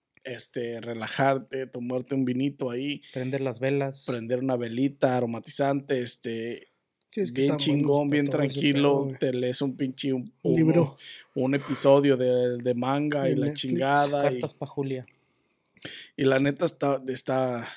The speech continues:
Speaker 1: están muy buenos para disgustar de esa manera, güey, la neta. Estela Rosa está haciendo bien las cosas con estos vinos frutales, güey, de, de,
Speaker 3: Frutales.
Speaker 1: de,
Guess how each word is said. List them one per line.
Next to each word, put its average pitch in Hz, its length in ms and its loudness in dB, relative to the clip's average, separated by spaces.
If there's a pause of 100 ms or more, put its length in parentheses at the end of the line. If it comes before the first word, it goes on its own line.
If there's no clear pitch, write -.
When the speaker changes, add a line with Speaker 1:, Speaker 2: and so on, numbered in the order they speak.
(200)
Speaker 1:
están 123 300 -8
muy 147 220 0
buenos 139 340 -2
para 123 220 -2
disgustar 120 580 -4
de 127 140 -2
esa 123 160 -4
manera, 123 400 -2
güey, 127 280 -4
la 120 120 -6
neta. 120 420 -12 (800)
Estela 143 460 2
Rosa 143 320 2
está 143 160 -2
haciendo 139 280 -2
bien 127 220 -2
las 143 160 -6
cosas 143 380 -2
con 123 180 -8
estos 139 380 -4
vinos 147 340 -4
frutales, 135 800 -2
güey, 139 220 2
de, 127 160 -6
de, - 0 -
Speaker 3:
Frutales. 120 340 -10
Speaker 1:
de, 117 320 -8